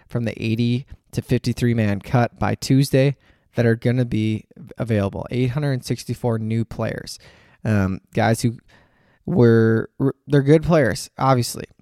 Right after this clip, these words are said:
To get this close to the N F L is very impressive. But some of those players are rookies,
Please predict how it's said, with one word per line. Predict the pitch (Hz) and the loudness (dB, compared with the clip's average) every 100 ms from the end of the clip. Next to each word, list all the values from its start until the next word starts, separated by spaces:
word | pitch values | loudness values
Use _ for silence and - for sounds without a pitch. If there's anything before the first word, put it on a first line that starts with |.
| - | -8
To | 131 | -2
get | 127 | -2
this | - 143 | 0 -2
close | - 135 127 - - | 2 4 4 2 -6
to | 127 | -6
the | 117 | -4
N | 113 | -4
F | 113 123 | -4 -2
L | 117 113 | 0 0
is | 117 120 | -2 -4
very | 123 120 120 117 | 0 0 0 -2
impressive. | 110 110 110 120 120 - - - - - - - | -2 -2 -2 -2 -4 -4 -18 -20 -20 -20 -20 -4
But | - | -4
some | - 196 | 2 2
of | 190 | 6
those | 143 127 | 6 6
players | - 123 113 117 - - _ _ _ _ - | 2 2 2 0 -4 -18 _ _ _ _ 2
are | 135 | 4
rookies, | 139 117 - 120 143 - - | 6 4 4 0 -4 -6 -16